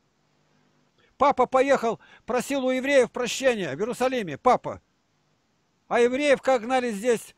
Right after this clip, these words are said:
все эти поджоги, читай Тараса Бульбу. Живьём, говорит, кожу сдирали, сжигали. С евреями ещё не делали-то. «Бей жидов, спасай Россию». Это русская наработка-то.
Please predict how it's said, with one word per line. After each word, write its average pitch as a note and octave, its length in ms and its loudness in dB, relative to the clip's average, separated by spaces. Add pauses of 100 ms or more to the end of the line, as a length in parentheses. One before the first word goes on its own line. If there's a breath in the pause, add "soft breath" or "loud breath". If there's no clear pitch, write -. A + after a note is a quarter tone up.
(260)
все C4+ 240 6
эти A#3+ 140 -2
поджоги, A#3 640 2
читай B3 340 0
Тараса A#3 400 0
Бульбу. F3+ 420 -4 (680)
Живьём, C4 420 2
говорит, A3+ 220 -2
кожу A#3 260 4
сдирали, A#3 460 2
сжигали. F#3 600 0 (240 loud breath)
С - 140 -14
евреями C4 380 4
ещё C4+ 240 2
не C4 140 -4
делали-то. E3 600 -2 (480)
«Бей F#3 220 0
жидов, A3+ 340 2
спасай B3 340 0
Россию». A3 340 -2
Это A#3+ 180 4
русская C4 280 -2
наработка-то. A#3+ 680 0